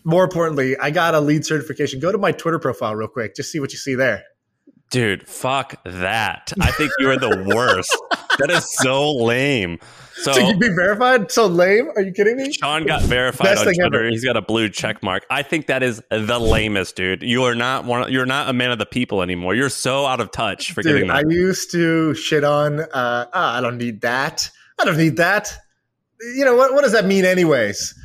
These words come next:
Speaker 1: What, who, who cares about that anyways? You know, I actually prefer not to have,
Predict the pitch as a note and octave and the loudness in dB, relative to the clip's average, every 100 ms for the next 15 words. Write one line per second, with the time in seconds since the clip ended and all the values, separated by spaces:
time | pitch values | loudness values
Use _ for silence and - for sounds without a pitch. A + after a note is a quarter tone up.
0 | - C#4 C4+ A3+ G#3 C#4 - C#4 - F#3+ | -6 0 2 2 2 0 0 -2 0 0
1 | G3 E3 D#3 D3+ C#3+ C#3+ C3+ A#2+ C3 G#3+ | 2 2 2 2 2 2 2 0 2 0
2 | G#3+ C4 C#4+ - G3+ - D#3 F#3 G3 E3+ | 2 2 2 0 0 -2 -2 2 4 4
3 | C3 C#3 E3 E3 C3+ B2+ | 2 0 -2 -2 -4 -6